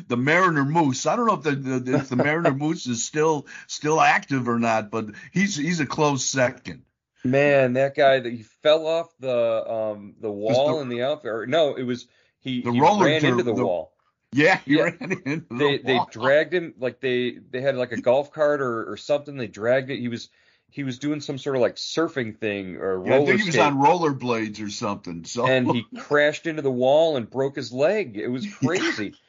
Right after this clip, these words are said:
Speaker 2: And that, and that was the same time when, uh, when Slider had,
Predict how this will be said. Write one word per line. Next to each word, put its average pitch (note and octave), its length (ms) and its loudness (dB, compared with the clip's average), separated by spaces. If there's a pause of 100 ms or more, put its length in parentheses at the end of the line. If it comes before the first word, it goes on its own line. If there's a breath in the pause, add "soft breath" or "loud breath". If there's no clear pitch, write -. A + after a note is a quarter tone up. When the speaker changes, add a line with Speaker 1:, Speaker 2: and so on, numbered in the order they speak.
(140)
Speaker 2:
And - 420 0
that, F#3 260 2 (360)
and C#3 160 -4
that E3+ 160 4
was F3+ 100 -2
the D#3+ 100 -12
same E3 320 -2
time D3+ 420 2
when, C3+ 320 0
uh, B2 460 2
when A2+ 280 -4
Slider D3 420 2
had, A#2 200 -6